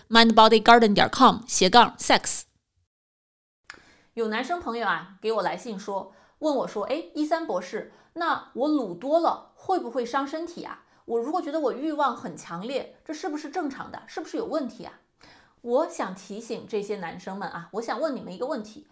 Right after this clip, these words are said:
如果你们吃多了、撑着了，你会觉得自己正常吗？如果你经常感觉到饿，你想经常的去吃东西，你会觉得自己是不是有病吗？其实饮食、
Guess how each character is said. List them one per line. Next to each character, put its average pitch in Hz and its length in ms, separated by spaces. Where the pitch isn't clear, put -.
如 233 320
果 226 320
你 226 140
们 160 180
吃 - 220
多 349 260
了、 - 300
撑 370 300
着 302 80
了， - 220
你 226 240
会 269 260
觉 202 140
得 208 100
自 208 160
己 180 140
正 - 180
常 170 160
吗？ 185 260
如 285 200
果 330 160
你 247 140
经 339 200
常 240 200
感 196 100
觉 175 80
到 226 160
饿， 302 260
你 214 80
想 208 200
经 269 160
常 262 120
的 214 60
去 214 140
吃 262 160
东 320 200
西， - 280
你 220 220
会 262 280
觉 208 160
得 226 120
自 233 180
己 196 240
是 - 140
不 220 80
是 226 80
有 175 80
病 285 200
吗？ 240 220
其 285 340
实 220 460
饮 196 220
食、 185 540